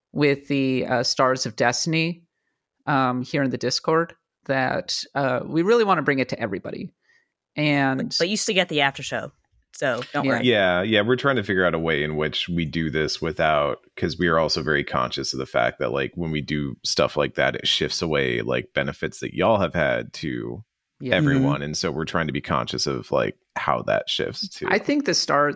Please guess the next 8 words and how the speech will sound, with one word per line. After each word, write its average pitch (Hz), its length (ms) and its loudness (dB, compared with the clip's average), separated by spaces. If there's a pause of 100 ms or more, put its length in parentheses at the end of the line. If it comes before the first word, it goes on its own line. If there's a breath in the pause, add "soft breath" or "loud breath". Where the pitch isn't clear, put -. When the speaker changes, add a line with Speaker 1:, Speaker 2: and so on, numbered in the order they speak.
Speaker 1:
they'll 175 160 2
still 220 240 0
get 233 140 0
the 190 80 -4
pre-show 170 840 2
and 135 240 0
the 127 100 2
post-show. 160 880 2